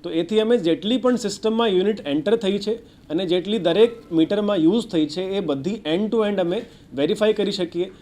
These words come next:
અને ક્યાં લીકેજીસ થયા છે, ક્યાં કેટલું કન્ઝમ્પશન થયું છે, એના આધારે બિલ પણ બનાવી શકીએ. સ્માર્ટ મીટરનું કામ, અ, સેન્ટ્રલ ગવર્મેન્ટ, અ, આરડીએસએસ સ્કીમમાં શરૂ કરાવ્યું હતું. આ સિવાય પણ અમુક સ્ટેટ આરડીએસએસ સ્કીમ આવ્યા પહેલાં પણ કામ શરૂ કરી દીધા હતા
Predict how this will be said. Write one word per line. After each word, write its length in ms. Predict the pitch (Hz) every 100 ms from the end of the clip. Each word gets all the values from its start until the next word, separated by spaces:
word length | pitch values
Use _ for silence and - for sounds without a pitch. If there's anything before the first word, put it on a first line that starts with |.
| - -
અને 200 | 147 180
ક્યાં 220 | 196 202
લીકેજીસ 440 | 180 175 180 202
થયા 200 | 202 185
છે, 160 | 180 185
ક્યાં 240 | 180 185
કેટલું 320 | 180 170 180 175
કન્ઝમ્પશન 440 | 156 170 180 202
થયું 180 | 160 165
છે, 100 | 180
એના 100 | 160
આધારે 220 | 139 165
બિલ 220 | 170 175
પણ 160 | 165 131
બનાવી 300 | 113 104 104
શકીએ. 340 | - - - - - - - - - -
સ્માર્ટ 320 | 147 165 208
મીટરનું 440 | 226 220 220 226
કામ, 280 | 226 196 214
અ, 440 | 214 - 147 143 139
સેન્ટ્રલ 520 | - - 151 147 202
ગવર્મેન્ટ, 460 | 185 185 202 208 - - - -
અ, 20 |
આરડીએસએસ 540 | 143 135 139 151 170 180
સ્કીમમાં 440 | - 170 175 175
શરૂ 280 | 170 139 151
કરાવ્યું 400 | 156 151 156 170
હતું. 180 | 156 165 - - - - - - 151
આ 100 | 170
સિવાય 280 | 185 190
પણ 160 | 175 190
અમુક 220 | 175 180
સ્ટેટ 340 | - 180 185 - - - - 151
આરડીએસએસ 380 | 139 165 180
સ્કીમ 240 | - 180 170
આવ્યા 200 | 143 160
પહેલાં 280 | 165 175 175
પણ 140 | 175
કામ 220 | 160 160
શરૂ 200 | 165 160
કરી 140 | 156 151
દીધા 200 | 147 143
હતા 220 | -